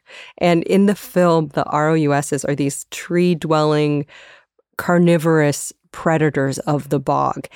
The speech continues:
And all that being said, they are still smaller than actual capybaras. So were, does that ever disturb you as someone who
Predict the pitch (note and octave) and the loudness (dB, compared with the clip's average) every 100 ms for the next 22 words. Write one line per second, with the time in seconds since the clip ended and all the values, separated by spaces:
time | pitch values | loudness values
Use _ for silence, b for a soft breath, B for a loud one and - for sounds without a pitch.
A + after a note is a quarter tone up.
0 | B B - D#3 D3+ D3 - - - F#3 | B B -2 0 2 0 -4 -8 -2 0
1 | G#3+ A3 F3+ F3 E3+ - D3 C3 - F3 | 0 0 2 2 2 0 0 -2 -2 2
2 | F3 E3+ - - - - F#3+ C#3+ - B | 2 0 -4 -12 -8 0 2 0 -2 B
3 | B - - F3 D3+ D3 D3 C#3+ C#3 - | B -16 -4 0 2 2 2 0 -2 -2
4 | C#3 - - D3 - C#3+ - D3 C3+ - | -4 -4 -4 -4 -2 -6 -4 -2 -2 -2
5 | - - _ _ _ _ - - D#4 C4+ | -8 -10 _ _ _ _ -20 -6 0 0
6 | - _ - - _ - - F#3+ A3+ A#3 | 0 _ -20 -20 _ -20 -12 -4 -2 0
7 | C4 B3 C4 D#4+ D4+ E4 D#4+ D4+ - A#3 | 0 2 2 0 0 0 0 -2 -4 -4
8 | A3 G#3+ G#3 G#3 A#3+ A#3+ - F#3+ F3+ G#3+ | -2 0 0 0 0 0 0 -2 0 0
9 | G3+ G3 F#3+ G#3 | 2 2 2 0